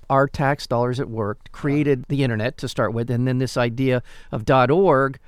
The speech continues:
for essentially nonprofit organizations. Now we're selling it. We're selling it to a private entity driven by profit, by maximizing profit, and as well as choking off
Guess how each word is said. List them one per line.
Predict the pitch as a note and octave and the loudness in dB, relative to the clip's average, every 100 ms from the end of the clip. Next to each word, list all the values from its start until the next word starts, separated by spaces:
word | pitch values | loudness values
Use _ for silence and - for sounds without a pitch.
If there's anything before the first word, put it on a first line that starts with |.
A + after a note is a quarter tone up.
| - - | -20 -16
for | - C#3 B2 - - | -2 -2 -2 -8 -8
essentially | C#3+ - D3 B2+ C3 | -6 0 0 0 -2
nonprofit | A#2+ C#3+ C#3+ B2+ C#3 B2+ B2+ A#2 - | 2 2 2 2 2 2 0 -6 -4
organizations. | A#2+ A#2+ A#2 A#2 C3+ C3+ A#2 - - - - - - - - | -2 0 -2 -2 -4 -4 -6 -8 -16 -18 -20 -20 -20 -20 -6
Now | C3+ D3 | -2 0
we're | E3+ | 0
selling | - F#3+ E3+ A#2 | 0 0 0 -2
it. | F#2+ - - | -6 -12 -14
We're | B2 | -6
selling | C3+ C#3 C#3 | -2 0 -2
it | B2+ | -4
to | |
a | A#2 | -6
private | - C3 D3 C#3+ | 0 0 2 0
entity | C3+ C#3+ C3 B2+ C3 - | -2 -4 -4 -2 -4 -6
driven | - C3+ C3+ C3 | -2 0 0 -2
by | A#2 A2+ A2+ A2+ - | 0 0 0 -2 -8
profit, | - C3+ G#2+ - - - C3+ | -4 -2 -2 -4 -16 -12 -4
by | A#2+ A2+ A2 - - | -2 -2 -4 -10 -6
maximizing | C#3 C3 B2 C3 - B2+ A#2+ A#2+ A#2+ | -4 0 0 -2 -2 -2 -2 -2 -4
profit, | - A#2 A2+ C3 - - - | 0 -2 0 -4 -8 -10 0
and | D3+ F3 - | 2 2 2
as | E3 G3+ G#3 | 2 2 2
well | G3+ B3 B3 | 2 4 4
as | C3 A2+ B2+ - - - - - - | 2 0 -2 -6 -16 -20 -20 -20 -8
choking | - B2+ D#3+ D#3 D#3 | -2 0 0 -4 -2
off | B2+ A#2 B2+ - | -2 0 -2 -10